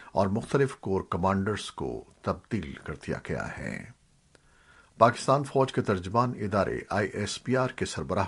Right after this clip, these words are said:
को भी तब्दील कर दिया गया है, जबकि Chief of General Staff और कोर कमांडर बहावलपुर के ओहदे पर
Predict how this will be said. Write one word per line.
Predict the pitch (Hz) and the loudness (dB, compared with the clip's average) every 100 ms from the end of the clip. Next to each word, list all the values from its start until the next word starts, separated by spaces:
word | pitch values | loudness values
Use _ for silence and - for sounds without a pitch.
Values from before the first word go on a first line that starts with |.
| - | -2
को | 80 | -8
भी | - 82 65 - _ - _ _ | -4 -6 -6 -14 _ -20 _ _
तब्दील | 107 78 104 113 | -2 0 0 0
कर | - 69 | 0 -6
दिया | 69 71 | -6 -8
गया | 57 87 107 | -4 0 2
है, | 101 101 - - - _ | 2 0 -4 -18 -20 _
जबकि | 110 110 120 | -2 0 -2
Chief | - 139 135 | 0 -2 2
of | 104 | 0
General | 85 104 95 85 | 2 0 0 -2
Staff | - 107 73 - - - - - | 2 4 4 0 -16 -20 -20 0
और | 101 92 - | 0 0 0
कोर | 131 135 - | 0 0 -2
कमांडर | 92 92 95 - 58 107 | 0 2 0 -2 -6 -2
बहावलपुर | 95 101 95 90 120 110 | 2 2 0 -4 -4 -4
के | 92 | -2
ओहदे | 87 85 113 | -2 -2 -4
पर | 101 | -4